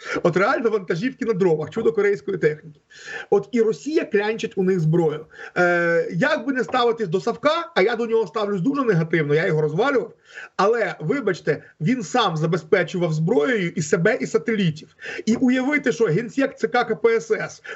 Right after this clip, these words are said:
просить зброю у генсека Трудової партії Кореї,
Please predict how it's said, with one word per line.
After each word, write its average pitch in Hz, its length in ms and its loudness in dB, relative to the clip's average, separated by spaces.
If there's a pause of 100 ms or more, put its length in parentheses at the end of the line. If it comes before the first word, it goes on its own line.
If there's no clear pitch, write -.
просить 233 400 2
зброю 202 460 2
у 185 40 -2
генсека 190 440 -4
Трудової 196 400 0
партії 208 460 -6
Кореї, 254 460 0